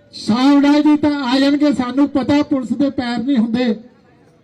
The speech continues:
ਇਹ ਕਰਦੇ ਬਹੁਤ ਹੁੰਦੇ ਆ ਖੁਸ਼ ਕਰਨ ਵਾਸਤੇ ਲੀਡਰਾਂ ਨੂੰ, ਪਰ ਜਦੋਂ ਉੱਤੋਂ ਖਿਚਾਈ ਹੁੰਦੀ ਆ ਨਾ, ਫਿਰ ਪੈਰ ਨਹੀਂ ਹੁੰਦੇ, ਭੱਜਦੇ ਵੀ ਬੜੀ ਛੇਤੀ ਆ। ਸ਼ਾਮ ਲਾਲ ਤਾਂ ਆਊਗਾ ਇੱਥੇ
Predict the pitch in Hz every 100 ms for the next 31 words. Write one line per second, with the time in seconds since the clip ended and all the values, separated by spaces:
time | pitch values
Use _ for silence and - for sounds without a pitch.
0 | _ _ _ _ _ _ _ _ 254 277
1 | 247 240 220 285 277 220 302 330 262 262
2 | 277 277 269 277 - 277 262 254 247 220
3 | 285 269 214 - - 226 233 214 254 277
4 | 262 269 302 - - _ _ _ _ _
5 | _ _ _ _ _ - 269 214 233 247
6 | 302 254 - - 247 302 294 254 247 262
7 | 269 262 285 285 269 302 185 - _ _
8 | _ _ _ _ _ 254 294 285 247 262
9 | 277 277 311 277 277 311 - 294 185 180
10 | 277 294 254 247 220 - 180 131 - -
11 | - - _ _ _ _ _ _ - -
12 | - 247 302 320 311 330 320 339 330 277
13 | 254 254 294 320 320 302 - 269 214 147